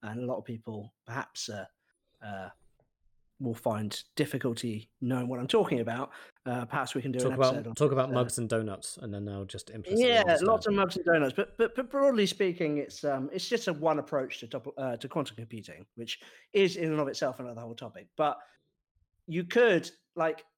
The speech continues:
Speaker 1: the, the major problem is, is quantum memory. Like, you can have a kind of fancy topological computer that does all of the, you know, interesting stuff, the calculation side of things that can be relatively complex.
Speaker 2: Mm-hmm.
Speaker 1: Um, I'm talking, I'm not talking about home computers here, but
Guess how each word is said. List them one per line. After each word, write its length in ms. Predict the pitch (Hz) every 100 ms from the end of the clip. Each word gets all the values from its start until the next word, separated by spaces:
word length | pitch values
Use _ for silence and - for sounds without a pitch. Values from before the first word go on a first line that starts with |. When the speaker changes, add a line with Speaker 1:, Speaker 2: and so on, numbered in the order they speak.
| _ _ _ _ _ _
Speaker 1:
the, 120 | 175 - - - - _ _ _
the 60 |
major 220 | 170 247 190
problem 320 | 185 156 151
is, 200 | 139 - _
is 160 | 151
quantum 320 | 147 175 165 147
memory. 420 | 135 107 82 - _
Like, 240 | - 131 - _ _ _
you 140 | 208
can 160 | 240 226
have 340 | 208 233 180 -
a 100 | 143
kind 260 | - 170 147
of 120 | 143 -
fancy 520 | 175 175 165 165 143
topological 560 | - 160 139 139 123 117
computer 360 | 131 143 131 117
that 140 | -
does 260 | 139 139 131
all 180 | 123
of 100 | 117
the, 200 | 117 110 107 _ _ _
you 100 | 147
know, 200 | 120 104 101
interesting 500 | 139 135 143 - 113
stuff, 520 | - - - - - -
the 80 | -
calculation 640 | - 151 143 147 147 127
side 220 | - 110
of 80 | 110
things 280 | 120 117 110
that 160 | 147
can 100 | 160
be 80 | 156
relatively 500 | 160 185 165 160 143
complex. 800 | - 139 - 143 - - - - -
Speaker 2:
Mm-hmm. 200 | 101 135 -
Speaker 1:
Um, 460 | 135 139 139 135 139 - _ _ _ -
I'm 160 | 160
talking, 460 | 151 165 160 143 135
I'm 80 | 185
not 140 | 156
talking 200 | 160 143
about 120 | 120
home 160 | 156 139
computers 400 | 117 110 104 -
here, 160 | 101 85
but 120 | 92